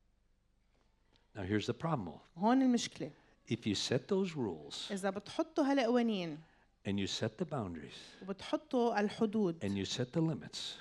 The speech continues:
Speaker 2: والحدود
Speaker 1: without having a loving, intimate relationship with that child,
Speaker 2: بدون علاقة حميمة ومحبة مع هالولد،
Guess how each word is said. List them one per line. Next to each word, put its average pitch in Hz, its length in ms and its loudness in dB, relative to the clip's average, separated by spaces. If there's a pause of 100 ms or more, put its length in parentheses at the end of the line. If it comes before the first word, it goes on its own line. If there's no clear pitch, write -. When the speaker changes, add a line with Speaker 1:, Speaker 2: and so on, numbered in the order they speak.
(120)
Speaker 2:
والحدود 180 840 -2 (420)
Speaker 1:
without 127 300 4
having 113 220 4
a 98 40 2 (140)
loving, 220 360 6
intimate 135 380 0
relationship 113 800 2
with 92 80 -6
that 85 140 -4
child, 90 420 -10 (120)
Speaker 2:
بدون 262 480 -2
علاقة 240 840 2
حميمة 240 600 4
ومحبة 214 760 4
مع 170 200 0
هالولد، 180 560 2